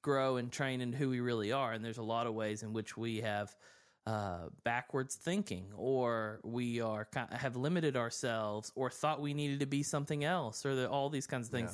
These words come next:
Speaker 1: that we, that we, you know, dove into that week. So then, so th-, that kinda leads into what we're talking about this week.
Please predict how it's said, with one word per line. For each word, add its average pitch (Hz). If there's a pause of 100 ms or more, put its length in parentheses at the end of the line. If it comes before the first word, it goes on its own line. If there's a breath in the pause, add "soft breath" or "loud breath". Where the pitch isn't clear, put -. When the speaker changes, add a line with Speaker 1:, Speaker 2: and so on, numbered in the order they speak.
Speaker 1:
that -
we, 107 (600 loud breath)
that 127
we, 131
you 131
know, 127
dove 139
into 143
that 139
week. 131 (680 soft breath)
So 127
then, 143 (260)
so 156
th-, 147 (100)
that 190
kinda 208
leads 170
into 143
what 117
we're 123
talking 127
about 120
this 110
week. 95